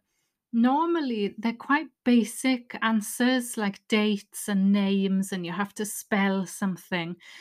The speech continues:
But this one is different. It's more related to an ielts topic, which is conservation.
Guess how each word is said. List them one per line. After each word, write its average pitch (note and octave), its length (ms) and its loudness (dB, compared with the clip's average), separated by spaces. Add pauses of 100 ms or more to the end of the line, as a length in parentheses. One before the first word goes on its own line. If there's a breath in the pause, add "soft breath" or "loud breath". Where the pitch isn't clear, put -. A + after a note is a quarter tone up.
(240 loud breath)
But C4 100 -2
this G4 220 0
one A4 280 -2
is E4+ 220 -6 (100)
different. - 880 -4 (180)
It's - 640 -6 (360)
more C4+ 720 0
related A#3 840 0
to A3 300 -2
an G#3 140 -2
ielts G#3 680 -2
topic, - 680 -4
which G3+ 240 -6
is F3+ 180 -6
conservation. F#3 1160 -4